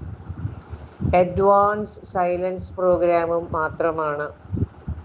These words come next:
എന്നെ കാണുവാനായി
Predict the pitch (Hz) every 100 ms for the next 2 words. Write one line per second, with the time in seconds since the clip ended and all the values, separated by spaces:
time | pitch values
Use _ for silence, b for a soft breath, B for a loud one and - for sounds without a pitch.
0 | - - - - - - - - - -
1 | - - - - - - - - - -
2 | - - - - - - - - - -
3 | - - - - 208 220 240 262 539 262
4 | 233 220 226 226 233 226 226 214 208 233